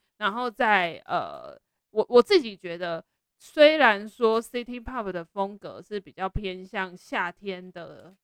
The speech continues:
池岸边，就是，就是定番的那个形象，可是我自己觉得，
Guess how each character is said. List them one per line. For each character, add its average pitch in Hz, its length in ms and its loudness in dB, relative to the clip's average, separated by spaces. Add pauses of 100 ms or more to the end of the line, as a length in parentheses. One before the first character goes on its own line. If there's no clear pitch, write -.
池 - 300 -16
岸 190 300 4
边， 170 240 -8 (420)
就 240 100 -12
是， 247 200 -10
就 262 200 -2
是 254 120 -4
定 233 320 -8
番 208 280 -2
的 190 140 -4
那 180 180 -14
个 151 300 -16
形 185 320 -14
象， 190 260 -4
可 226 120 -12
是 359 100 4
我 339 160 8
自 - 100 -8
己 247 140 -8
觉 156 180 -16
得， 165 220 -10